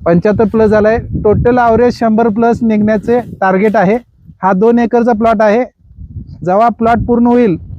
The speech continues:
तेव्हा तुम्हाला पावती सकट ह्याचे सगळे डिटेल पाठवतो. तर तुम्ही बघा हा प्लॉट, या प्लॉटला अगदी कुठेही तुरा नाही आहे.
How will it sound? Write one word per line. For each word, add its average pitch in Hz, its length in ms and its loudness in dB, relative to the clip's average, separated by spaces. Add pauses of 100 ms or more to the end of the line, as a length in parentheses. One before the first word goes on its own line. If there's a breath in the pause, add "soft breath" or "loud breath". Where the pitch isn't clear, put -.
(140)
तेव्हा 214 280 2
तुम्हाला 233 300 0
पावती 214 360 -2
सकट 226 320 -2
ह्याचे 214 280 0
सगळे 214 220 0
डिटेल 202 280 0
पाठवतो. 185 500 -2 (640)
तर 208 100 2
तुम्ही 240 240 0
बघा 247 280 2
हा 247 160 0
प्लॉट, 254 320 0 (1040)
या 220 80 0
प्लॉटला 254 540 0
अगदी 247 540 2 (1120)
कुठेही 254 420 2
तुरा 247 340 2
नाही 262 240 2
आहे. 180 320 -2